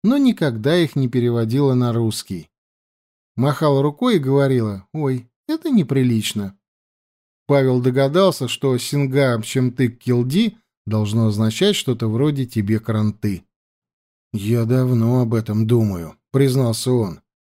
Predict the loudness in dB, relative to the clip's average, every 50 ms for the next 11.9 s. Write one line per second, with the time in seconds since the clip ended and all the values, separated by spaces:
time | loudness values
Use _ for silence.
0 | _ _ _ -4 -4 -4 -2 0 2 2 4 4 2 2 0 0 0 2 2 2
1 | 2 2 0 0 -2 -2 0 2 2 2 2 2 2 2 2 2 4 4 2 0
2 | -4 -8 -14 -18 -18 _ _ _ _ _ _ _ _ _ _ -4 -4 -4 -2 0
3 | 0 2 2 0 -2 -4 -8 -8 -4 -2 -2 0 0 -2 -2 -2 -4 -4 -4 -4
4 | -4 -4 -4 -4 -8 -10 -14 -20 _ _ _ _ _ _ _ _ _ _ _ _
5 | _ _ -2 0 0 2 0 0 0 -2 -6 -8 -12 _ _ _ -14 -12 -8 -8
6 | -6 -6 -4 -2 -2 -2 -2 0 0 0 0 0 -2 -4 _ _ _ _ _ _
7 | _ -16 -8 -6 -4 -2 0 0 0 -2 -4 -2 -4 -4 -4 -2 -2 -2 -2 -2
8 | 0 0 0 0 0 0 -2 -6 -10 -16 _ _ _ _ _ _ _ _ _ _
9 | _ _ _ _ _ _ -4 -2 -2 0 0 0 -2 -2 -2 -2 -2 -2 -2 -2
10 | -2 -4 -2 0 0 0 2 2 0 0 0 -2 -2 -2 -2 -2 0 0 0 2
11 | 0 0 -2 -2 -4 -2 0 2 0 0 0 -4 -6 -4 -6 -6 -8 -8